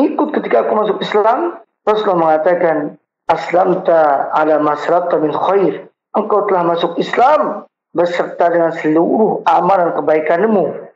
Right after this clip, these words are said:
ketika engkau masih kafir. Nah, bagaimana dengan dosa-dosa yang pernah dia lakukan? Apakah ketika dia bertaubat,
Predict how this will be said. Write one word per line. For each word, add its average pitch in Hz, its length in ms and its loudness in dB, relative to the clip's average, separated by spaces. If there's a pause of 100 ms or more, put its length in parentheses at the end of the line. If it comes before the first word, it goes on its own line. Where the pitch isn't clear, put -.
(140)
ketika 170 480 -2
engkau 160 320 0
masih 147 320 -4
kafir. 139 480 -4 (240)
Nah, 165 80 0
bagaimana 226 560 4
dengan 226 640 0
dosa-dosa 220 720 2
yang 214 160 0
pernah 214 160 2
dia 220 160 4
lakukan? 208 720 0 (400)
Apakah 220 800 -2 (160)
ketika 220 400 -2
dia 220 160 2
bertaubat, 226 880 -2